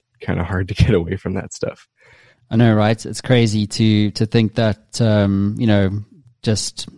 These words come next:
Speaker 2: two thousand five to now, how much things have, uh, kind of accelerated technology-wise, right?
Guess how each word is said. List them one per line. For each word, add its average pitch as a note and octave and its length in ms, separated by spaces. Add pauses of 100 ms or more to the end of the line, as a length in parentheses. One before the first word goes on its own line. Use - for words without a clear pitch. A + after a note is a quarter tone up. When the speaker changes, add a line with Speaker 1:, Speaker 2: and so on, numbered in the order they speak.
Speaker 2:
two A2+ 180
thousand G#2+ 380
five G#2+ 300
to - 100
now, G#2+ 300
how G#2+ 180
much G#2 300
things G#2 300
have, G2+ 300
uh, G2 220
kind A#2 220
of G2+ 60
accelerated G#2+ 720
technology-wise, G#2 840
right? G#2 260